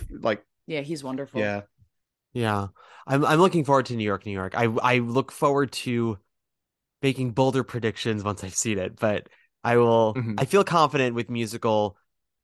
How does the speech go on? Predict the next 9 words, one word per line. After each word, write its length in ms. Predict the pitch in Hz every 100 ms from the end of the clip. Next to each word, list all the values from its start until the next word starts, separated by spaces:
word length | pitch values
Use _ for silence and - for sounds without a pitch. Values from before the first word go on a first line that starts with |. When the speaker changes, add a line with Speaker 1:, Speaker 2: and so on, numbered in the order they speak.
| _ -
Speaker 3:
uh, 420 | 117 110 107 101 85 _ _ 120
design 360 | 120 113 110
categories, 520 | 107 113 107 107 107 -
orchestrations, 680 | 110 104 - 107 98 98
and 120 | 95 95
choreography 560 | 110 101 95 98 101 -
at 160 | 123
the 80 | -
moment 520 | 113 110 85 87 95